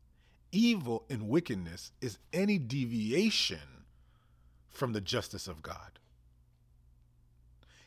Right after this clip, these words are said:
Evil is any deviation. That means you can do something that's good, but if you compromise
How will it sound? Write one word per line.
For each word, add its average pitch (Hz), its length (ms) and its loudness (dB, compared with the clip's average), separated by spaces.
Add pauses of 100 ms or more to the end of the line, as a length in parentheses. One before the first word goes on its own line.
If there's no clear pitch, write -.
(120)
Evil 180 460 6
is 135 160 0
any 156 200 4
deviation. 135 720 2 (220)
That 185 180 6
means 170 320 4
you 240 120 8
can 165 260 4
do 196 140 6
something 143 500 2
that's 113 240 -2 (240)
good, 117 560 8 (1000)
but 165 200 8
if 180 200 8
you 143 180 0 (180)
compromise 175 1700 2